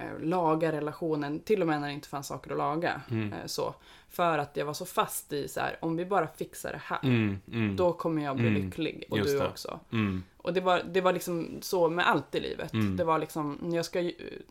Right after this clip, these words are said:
Speaker 1: jag blev utmattad också i samma veva, för det var också där, eh, jag ska bara jobba det här stora projektet, jag ska
Speaker 2: Mm.
Speaker 1: bara rodda det här,
Speaker 2: Mm.
Speaker 1: och efter det kommer jag
Speaker 2: Mm.
Speaker 1: vila.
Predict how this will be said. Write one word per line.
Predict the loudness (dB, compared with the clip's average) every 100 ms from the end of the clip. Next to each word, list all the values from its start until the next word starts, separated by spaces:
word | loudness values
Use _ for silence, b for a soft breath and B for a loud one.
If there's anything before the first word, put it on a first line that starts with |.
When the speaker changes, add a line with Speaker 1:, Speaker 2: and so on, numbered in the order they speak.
| -10
Speaker 1:
jag | -4
blev | 0 2
utmattad | 2 0 -2 -2 -4
också | -6 -6
i | -6
samma | -4 -4
veva, | -2 -2 -2
för | -2
det | 2
var | 2
också | 0 -2
där, | 0 -2 -6
eh, | -6 0
jag | 0
ska | 2 2
bara | 6
jobba | 6 6
det | 2
här | 2 0 0
stora | 0 0
projektet, | -2 -8 -10 -8 -6
jag | 0
ska | 2
Speaker 2:
Mm. | 4
Speaker 1:
bara | 4
rodda | 4 2
det | 0
här, | 2 4
Speaker 2:
Mm. | 4 4 0
Speaker 1:
och | -2 -2
efter | -2 0 2
det | 2
kommer | 0 0
jag | 4
Speaker 2:
Mm. | 4
Speaker 1:
vila. | 4 0